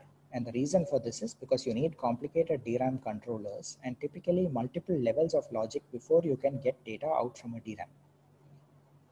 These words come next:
Going completely to a different tack, once again, the flash or non-volatile type of memories typically have very poor latencies and are not particularly good in terms of throughput either.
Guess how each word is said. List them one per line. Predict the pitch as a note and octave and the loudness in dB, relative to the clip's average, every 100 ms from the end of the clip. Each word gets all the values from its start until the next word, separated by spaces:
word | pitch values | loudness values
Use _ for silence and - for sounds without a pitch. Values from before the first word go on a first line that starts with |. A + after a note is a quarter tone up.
| _ _ - - _ - - _ - - _ _ - - _ - - | _ _ -20 -20 _ -20 -20 _ -20 -20 _ _ -20 -20 _ -20 4
Going | D3+ D#3+ D3 | 6 6 8
completely | D3+ D3+ E3+ E3+ D#3+ | 6 6 4 4 4
to | D#3 | 6
a | A#2+ | 6
different | A#2 C#3 C#3 C#3 - - | 6 2 2 0 -10 -2
tack, | C3+ F#3 - - | 0 0 -4 -4
once | C3+ C3 | -2 0
again, | B2+ A3 | 2 4
the | E3+ | 4
flash | - A#2+ A#2+ - - - | 6 6 6 2 -6 -2
or | C3 A#2+ | 0 2
non-volatile | A#2 C3 C3 B2 B2 A#2+ | 4 6 6 6 4 2
type | A2+ G#2+ | 2 -2
of | A2 - | -6 -6
memories | G#2 A2 D#3 C4+ - - _ _ - - D#3+ | -8 -4 -4 -4 -8 -16 _ _ -20 -2 -2
typically | E3 - G#3+ | 0 2 2
have | F#3 D3+ C#3 | 4 2 2
very | A2+ E3 - | 2 0 0
poor | A2+ B2+ C#3 | 4 6 6
latencies | G2 G#2 C3 C3 D3 E3+ - - C3 | 4 2 2 2 0 -2 -4 -10 -2
and | D3 E3 E3 D#3+ | 0 0 0 0
are | C#3 | 0
not | D3 F#3+ - | 0 0 2
particularly | D3 D#3+ E3+ E3+ E3+ E3 - | 0 2 0 2 2 2 2
good | C#3+ | 0
in | C#3+ C3 | 2 0
terms | B2 B2+ | 0 0
of | A#2+ - | -4 -2
throughput | C3 C3 - | -2 -2 -6
either. | F#2+ F#2+ | -8 -10